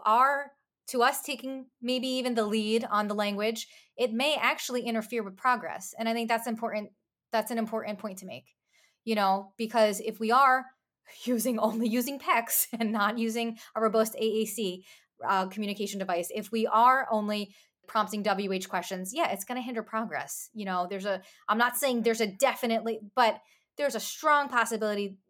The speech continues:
if that child's a Gestalt language processor that we're gonna hinder some progress. I think that's an important, important point to bring up with caregivers, like, you know, depending on the clinician, how open-minded they are with collaboration, that that might be the case. Even fellow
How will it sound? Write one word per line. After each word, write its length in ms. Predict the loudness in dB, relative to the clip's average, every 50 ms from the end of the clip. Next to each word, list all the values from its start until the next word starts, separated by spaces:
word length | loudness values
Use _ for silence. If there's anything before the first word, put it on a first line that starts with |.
| _ _ _
if 180 | -6 -6 -2 0
that 340 | 0 0 0 -2 -6 -12 -8
child's 380 | -2 2 2 2 2 2 0
a 20 | -4
Gestalt 360 | -8 -8 -4 -2 -2 0 0
language 280 | -2 -4 -6 -6 -6
processor 500 | -4 -4 -4 -4 -4 -6 -6 -6 -6 -6 -6
that 180 | -6 -10 -10 -14 _
we're 140 | -6 -6 -4
gonna 160 | -2 -4 -4
hinder 260 | -4 -6 -6 -6 -8 -10
some 160 | -10 -10 -12
progress. 500 | -6 -6 -6 -6 -6 -6 -8 -6 -6 -6
I 40 | -8
think 160 | -8 -6 -6
that's 180 | -6 -8 -6 -8
an 80 | -10
important, 300 | -10 -10 -12 -12 -12 -16 _ _ _ _ _ -20 _ _ _
important 340 | _ -4 -4 -4 -6 -6 -4
point 220 | -6 -6 -6 -6
to 60 | -6 -6
bring 160 | -6 -4 0
up 200 | -2 -2 -2 -4 -8 _ _ -20 -20 -20 _ _ _
with 120 | -12 -12
caregivers, 580 | -6 -4 -4 -2 -2 -4 -4 -2 -4 -4 -4 -2
like, 240 | -2 -2 -2 -2 -6 -12 _ _ _ _ _
you 100 | -6 -4
know, 140 | -2 -2 -2
depending 380 | -2 -4 -4 -4 -2 -2 -2 -2
on 240 | -2 -2 -2 0
the 180 | -2 -2 -2 -4 -6
clinician, 340 | -6 -4 -4 -4 -4 -4 -4
how 160 | -2 0 0
open-minded 420 | 0 -2 -2 -2 -2 -2 -2 0 0
they 100 | 2 4
are 260 | 4 4 4 4 2
with 180 | -2 -6 -8
collaboration, 840 | -2 0 0 0 2 0 0 0 -2 -2 -2 -2 -2 -2 -2 -4 -8 -10 _ _ _ _ _ _ _ _ -18 -18 -4
that 180 | -4 -2 -2
that 160 | -2 -2 -2 -4
might 140 | -6 -6
be 80 | -6 -8
the 80 | -10 -10
case. 320 | -10 -8 -8 -8 -10 -10 -12 -6
Even 520 | -4 -4 -2 0 0 0 0 -2 -6 -10 -12 _ _ _ _ _
fellow 560 | -4 0 2 4 4 6 6 6 4 4